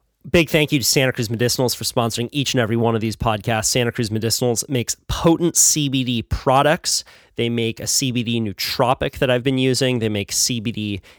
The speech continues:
M C T oil that I put in my morning brew. Uh, and probably my favorite product of theirs is the C B D coconut oil that, uh,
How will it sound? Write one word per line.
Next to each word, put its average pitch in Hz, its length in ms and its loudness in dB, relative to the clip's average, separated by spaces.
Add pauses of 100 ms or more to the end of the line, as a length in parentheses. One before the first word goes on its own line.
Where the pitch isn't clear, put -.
M 127 160 0
C 104 180 -2
T 151 320 -4
oil 143 400 4
that 107 140 -4
I 92 100 -4
put - 460 -4
in 104 400 -6
my 107 160 -8
morning 104 400 -2
brew. 143 580 2 (300)
Uh, 98 420 0 (140)
and 113 280 -4 (120)
probably 160 240 2
my 127 120 0
favorite 147 380 0
product 113 400 -2
of 104 220 -6
theirs 107 240 -2
is 110 140 -8
the 107 100 -10
C - 260 -2
B 113 140 -8
D 101 240 -10
coconut 110 560 -6
oil 69 340 -8 (320)
that, 101 260 -2
uh, 87 380 -6